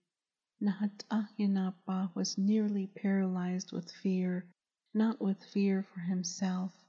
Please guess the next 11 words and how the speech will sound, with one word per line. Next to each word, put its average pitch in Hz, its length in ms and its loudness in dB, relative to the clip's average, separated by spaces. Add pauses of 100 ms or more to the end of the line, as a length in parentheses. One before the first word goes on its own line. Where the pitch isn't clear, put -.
(600)
but 196 180 -2
with 196 240 -2
fear 196 380 2
for 196 160 -8
his 185 340 -4
mother, 185 540 -2 (400)
for 190 120 -2
his 185 320 0
wife 185 480 -2
Tek 202 320 -4
Isnazba, 185 1000 -4